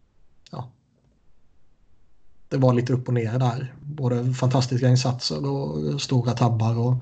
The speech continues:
Spencer Knight tycker jag var duktig, men han åkte i kvatten, liksom. Eh,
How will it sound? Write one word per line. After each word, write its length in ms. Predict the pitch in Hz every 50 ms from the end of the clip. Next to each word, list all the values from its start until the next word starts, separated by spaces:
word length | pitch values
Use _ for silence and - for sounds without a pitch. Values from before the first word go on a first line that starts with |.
| - - - - - - - - - - - - - - - -
Spencer 580 | - - - - 190 170 165 151 - 175 165 160
Knight 440 | 170 170 151 135 135 139 135 - -
tycker 220 | 156 139 127 143
jag 120 | 139 139
var 80 | 135 135
duktig, 480 | 139 147 143 - - - 127 120 123 127
men 100 | 123 127
han 360 | 127 127 120 120 120 120 127
åkte 460 | 135 156 160 143 127 127 - - 127
i 80 | 120 123
kvatten, 380 | - 123 123 - _ - - - 151
liksom. 280 | - - - 139 127 - - - - _ _ _ _ _ _ - _ _ _ _ _ _ _ _ _ _ _ _ _ _ _ _ _ _ _ _ - _ _ _ _ - _ _ _ _ _ _ _ _ _ _ _ _ _ _ _ _ _ -
Eh, 500 | 147 139 135 135 135 135 135 135 131